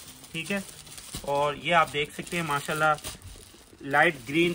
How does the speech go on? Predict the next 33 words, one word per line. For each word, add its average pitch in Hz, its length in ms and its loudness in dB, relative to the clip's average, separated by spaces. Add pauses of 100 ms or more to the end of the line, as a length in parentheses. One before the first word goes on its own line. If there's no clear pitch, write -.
एप्पल 180 320 2
ग्रीन 165 340 -2
के 180 140 -4
साथ 160 260 6
सी 202 360 0
ग्रीन 180 220 0
contrast। 156 720 2 (520)
और 165 280 2 (440)
इसी 175 200 0
तरह 180 180 6
ये 170 140 6
shirt 151 380 0
brush 190 180 2
paint 190 340 -4
हुआ 170 180 2
हुआ 180 180 2
suit 180 320 -4 (340)
चौदह 185 280 4
हज़ार 175 360 4
पाँच 160 260 2
सौ 151 120 -6
में, 139 160 -4
फोर्टीन 190 500 -2
थाउजेंड 190 340 6
फ़ाइव 190 380 4
हंड्रेड 190 340 2
में 214 340 2
ले 196 320 4
जाएं, 202 320 6
ले 190 280 2
जाएं, 208 220 0
ले 196 220 0
जाएं। 202 200 0